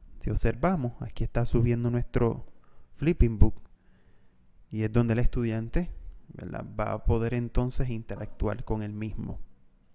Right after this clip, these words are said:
Como ven, aquí ya lo tenemos. Aquí tienen su famoso ebook. Aquí el estudiante lo puede ver, puede interactuar con él.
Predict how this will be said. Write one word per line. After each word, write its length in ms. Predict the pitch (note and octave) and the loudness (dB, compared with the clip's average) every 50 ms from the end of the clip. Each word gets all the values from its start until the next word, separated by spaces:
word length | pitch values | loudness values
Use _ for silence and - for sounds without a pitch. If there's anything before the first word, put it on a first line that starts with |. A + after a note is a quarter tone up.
| _ _ _ _ - - _ _ _ _ _ - - _ - _ _ _ - _ _ _ - _ - - _ _ | _ _ _ _ -20 -20 _ _ _ _ _ -20 -20 _ -20 _ _ _ -20 _ _ _ -20 _ -20 -20 _ _
Como 240 | - A#2 A#2+ A#2+ A2+ | -2 0 2 2 2
ven, 240 | D3 G3 A#3 G#3+ - - - | 2 0 -2 -4 -10 -10 -10
aquí 220 | C3 - - C3+ | -10 -6 -6 -6
ya 120 | C3+ C#3 C3+ | -4 -4 -6
lo 100 | B2 - | -4 -4
tenemos. 540 | - G#3 G3+ G3+ G3+ G3+ G#3 - - - - - - - - - - - _ - - - - - _ _ - - _ _ - | -2 -2 -2 -2 -4 -4 -4 -2 -4 -4 -6 -10 -14 -14 -18 -18 -18 -20 _ -20 -20 -20 -20 -20 _ _ -20 -20 _ _ -12
Aquí 280 | - A2+ G#2+ - - C#3+ | -12 -10 -6 -2 -2 -2
tienen 340 | C#3 E3 F3 F3 F3+ F3 D#3 | 0 0 0 0 0 0 0
su 140 | - C3+ | 0 -2
famoso 580 | - - A2+ A2 A2 A#2 A#2+ - - C3 B2 - - | 0 0 0 0 0 0 0 0 -2 -2 -4 -6 -8
ebook. 360 | - B2 A2 G#2 F#2+ - - - - - - - - - _ - - _ _ _ _ _ _ _ _ _ _ _ _ _ - | -8 -6 -4 -4 -4 -6 -6 -8 -10 -10 -12 -20 -20 -20 _ -20 -20 _ _ _ _ _ _ _ _ _ _ _ _ _ -14
Aquí 240 | - - - - G#2+ | -14 -12 -4 -4 0
el 80 | G#2+ | 4
estudiante 520 | G#2+ - - - A2+ A2+ A2+ A2 A2 - G#2+ | 6 8 8 8 6 4 2 0 0 0 0
lo 120 | G#2+ G2+ | 0 4
puede 280 | - A2 G2+ G2 G2 G2 | 4 2 2 4 2 2
ver, 280 | A#2 D#3+ F#3 F3+ - | 4 4 2 2 2
puede 180 | - A2+ G#2+ A2 | 0 0 0 0
interactuar 600 | A2 G#2+ G#2+ F#2+ G2+ - - - G#2 G2 G2 - | -2 -2 -2 -2 -4 -4 -4 -4 -2 -2 -2 -2
con 200 | - G2 G2+ D3 | -2 -2 2 2
él. 260 | F3+ G3 G3+ G#3+ A3 | 4 4 2 0 -4